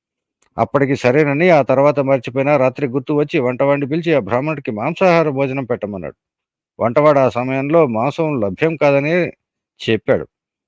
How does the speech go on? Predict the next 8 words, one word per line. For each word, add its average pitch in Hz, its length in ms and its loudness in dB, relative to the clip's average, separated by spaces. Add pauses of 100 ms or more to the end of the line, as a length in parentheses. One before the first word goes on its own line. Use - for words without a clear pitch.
(100)
రాజు 123 360 2
ఆవేశంతో 123 760 0
నరమాంసం 139 580 -2
అయినా 147 200 0
సరే 139 220 2
పెట్టమన్నాడు. 123 600 -2 (1700)
అప్పుడు 113 240 0
వంటవాడు 107 680 2